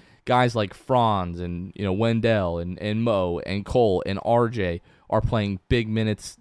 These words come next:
down the stretch, clutch minutes against this team. Uh, Cole,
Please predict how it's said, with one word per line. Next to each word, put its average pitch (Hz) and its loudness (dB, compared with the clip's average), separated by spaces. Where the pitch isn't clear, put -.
down 110 2
the 107 -2
stretch, - -2
clutch - 0
minutes 107 -2
against 98 -4
this 98 -4
team. 104 -4
Uh, 92 0
Cole, 147 2